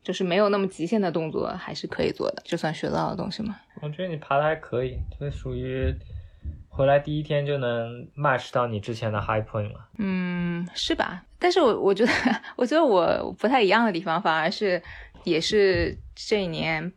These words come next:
Speaker 1: 爬运动攀爬的很多，然后我反而是在那个，在那条线上面更没有信心了。我觉得我原来因为爬运动攀，特别是就是成功红线的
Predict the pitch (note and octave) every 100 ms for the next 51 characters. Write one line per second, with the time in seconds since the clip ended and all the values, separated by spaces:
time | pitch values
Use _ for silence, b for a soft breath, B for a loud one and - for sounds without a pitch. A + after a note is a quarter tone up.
0 | - - E3 F3+ F3+ F3+ E3+ - D#3 F#3
1 | G#3+ - G3+ - B - G3+ A3+ A3 B3
2 | F#3 D#3 D#3 F3+ A3 G3+ F#3 F3 G#3 G3+
3 | G3 E3 D#3+ D#3+ G3+ A#3 A3 G3+ - G#3+
4 | G#3 F#3 E3+ D#3+ E3+ C4+ G3 C#3+ E3+ F#3
5 | - E3+ - - - - - - A#3 A3+
6 | A#3 C#4 G#3+ E3 D#3 F3 D#3 D3+ D#3 D#3+
7 | b - G3+ G#3 G#3 D#3+ E3+ F#3+ D#3+ E3+
8 | D#3+ F3 F3 E3 E3+ D#3+ D3+ D#3+ D#3+ D3
9 | D3+ - - F#3 F#3+ D3+ G3+ G3 D#3 D3+
10 | -